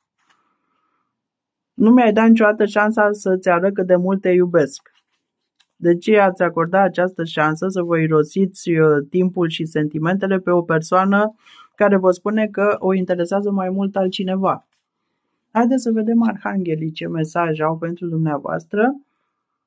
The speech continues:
Mesagerul rugăciunilor ce sunt adresate lui Dumnezeu. Și avem arhanghelul, darul arhanghelului Sandalfon.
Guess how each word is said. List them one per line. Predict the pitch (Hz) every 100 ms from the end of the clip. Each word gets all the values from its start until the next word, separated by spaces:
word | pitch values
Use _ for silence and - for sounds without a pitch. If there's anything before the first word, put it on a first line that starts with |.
| _ _
Mesagerul | 208 214 233 220 233 269 269
rugăciunilor | 240 208 185 226 240 233 233
ce | 226 202
sunt | 190 214
adresate | 214 202 175 175 202 208
lui | 208 180 196 208 175
Dumnezeu. | 170 185 196 202 202 160 143 143 147 151
Și | 180
avem | 180 185 233
arhanghelul, | 247 208 - 214 233 233 226 214
darul | 196 226 226
arhanghelului | 196 180 196 202 208 202 196 196
Sandalfon. | 196 185 180 175 165 165 170 139 -